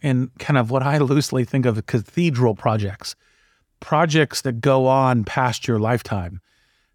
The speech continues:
as ways that we contribute to the future of humanity, the future, you know, our children, grandchildren, you know, and other kinds of things. And to have had her show how she was been so dedicated to that and has made so much headway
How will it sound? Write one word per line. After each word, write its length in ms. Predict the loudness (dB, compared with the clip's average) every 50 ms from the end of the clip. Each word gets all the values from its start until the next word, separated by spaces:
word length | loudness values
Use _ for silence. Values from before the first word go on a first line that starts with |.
| _
as 220 | -2 0 0 0 0
ways 360 | 0 0 2 2 2 2 2
that 80 | 0 0
we 120 | 0 -2
contribute 680 | -2 -2 -2 -4 -2 0 0 2 2 2 2 0 -2 -2
to 160 | 0 0 2
the 120 | 2 0
future 460 | -2 -4 -4 -2 -2 -2 0 0 0
of 80 | -2 0
humanity, 540 | 0 2 2 4 4 4 2 2 2 2 0
the 100 | -2 -4
future, 640 | -4 -2 -2 -2 -2 -2 0 0 2 2 2 0 -2 -6 _ _ _ _ _ _ _ _ _
you 80 | 0 2
know, 260 | 2 4 2 0 0 0
our 340 | 0 2 2 2 2 0 -2 -4 _ _ _ _ _ _ _ _
children, 480 | -2 0 2 2 4 4 2 2 2
grandchildren, 1040 | 0 0 0 2 2 0 0 0 2 2 2 2 2 0 0 0 -2 -2 -4 -6 -8 _ _ _ _ _ _ _ _
you 100 | -2 -2
know, 120 | 0 2
and 80 | 2 2
other 120 | 2 2
kinds 220 | 2 2 2 2
of 60 | 2 2
things. 240 | 2 0 0 -2 -4 -2
And 340 | 0 0 2 2 0 -2 -6 -10 -4
to 140 | 0 2 2
have 140 | 2 0 -2
had 380 | -4 -4 -2 0 0 0 0
her 580 | -2 -6 -8 -4 -2 0 2 2 2 2 0 0 -4 _ _ _ _ _ _ _ _
show 420 | -12 -4 0 2 4 4 4 2
how 160 | 2 2 0
she 260 | 0 0 0 0 0 2
was 160 | 0 0 -2
been 160 | -2 -2 -2
so 320 | -4 -2 0 2 2 2
dedicated 500 | 2 2 2 2 0 0 0 0 0 2
to 60 | 0 0
that 240 | 0 -2 -4 -4 -2
and 120 | -2 0
has 80 | 0 2
made 240 | 0 0 -2 -4 -6
so 260 | -2 0 2 4 4
much 220 | 4 2 0 0
headway 580 | 0 0 0 2 2 0 0 -2 -4 -6 -10